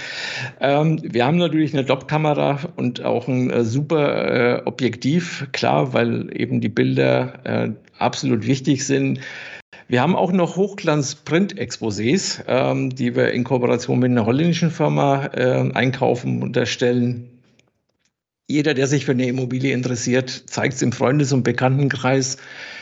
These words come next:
äh, was man davor hat zu kaufen. Und da kann's nicht schaden, wenn man dann, äh, eben keine lose Blättersammlung in Händen hat.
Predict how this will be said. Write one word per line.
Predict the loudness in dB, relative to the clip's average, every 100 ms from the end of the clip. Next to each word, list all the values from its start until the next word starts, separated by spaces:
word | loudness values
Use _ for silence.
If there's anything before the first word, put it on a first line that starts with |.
| -18 -20 -2
äh, | 0 2
was | 0 0
man | 0 0
davor | 0 0 0
hat | 0
zu | -4
kaufen. | -4 0 0 0 -2
Und | 0
da | 0
kann's | -2 0
nicht | -2 0
schaden, | 0 2 0
wenn | 0
man | 0 -2
dann, | -2 -2 -2
äh, | -2 -2 -2
eben | -2 0 2 2 2 0
keine | 0 2
lose | 2 2 0
Blättersammlung | 0 -2 0 2 2 0 0 0 0 0
in | -2
Händen | -4 0 0 0 0
hat. | 0 -2